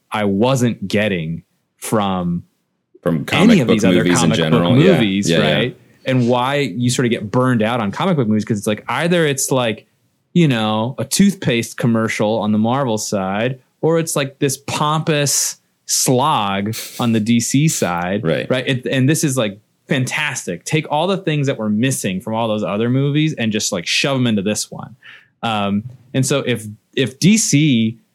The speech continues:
Speaker 1: can find a way to enjoy, like, being a little bit weirder and
Speaker 2: Yeah.
Speaker 1: like, uh, I think it'll have a chance of, of pulling out of, like, the weirds, to me,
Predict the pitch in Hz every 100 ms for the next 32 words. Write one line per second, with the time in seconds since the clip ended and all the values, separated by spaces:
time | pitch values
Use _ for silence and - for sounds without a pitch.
0 | _ - 123 110 - - 117 123 143 143
1 | 123 104 98 110 113 101 98 95 98 _
2 | _ - 123 117 107 104 104 110 - 113
3 | 104 95 98 104 107 123 135 135 135 131
4 | _ _ _ _ _ - 117 101 - _
5 | - 101 113 135 135 113 123 120 - 98
6 | 95 107 120 139 165 180 196 - _ _
7 | _ 123 110 107 104 104 82 120 104 98
8 | - _ _ _ 113 107 104 101 - _
9 | _ _ _ _ - - 135 131 160 170
10 | 160 123 113 117 123 110 104 - 104 -
11 | 131 127 117 107 107 98 87 104 - 135
12 | 110 107 113 110 101 101 - _ - _
13 | - 113 107 117 120 113 - - 123 135
14 | 175 151 120 113